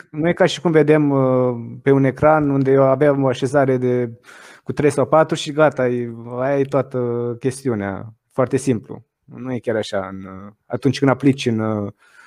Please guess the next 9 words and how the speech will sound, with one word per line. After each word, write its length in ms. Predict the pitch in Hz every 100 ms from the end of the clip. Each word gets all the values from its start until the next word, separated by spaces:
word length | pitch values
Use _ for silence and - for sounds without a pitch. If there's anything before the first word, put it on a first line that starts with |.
| _ _ -
în, 220 | 110 107
uh, 560 | 104 101 98 98 104 110 101 _ - _ - _ _ _ _
strategia 580 | - 113 104 110 107 110
într-un, 340 | 104 - 104
uh, 140 | 104 104
meci 220 | 107 101
de, 220 | 101 -
meci 320 | - 113 117 113
de, 480 | 104 104 101 98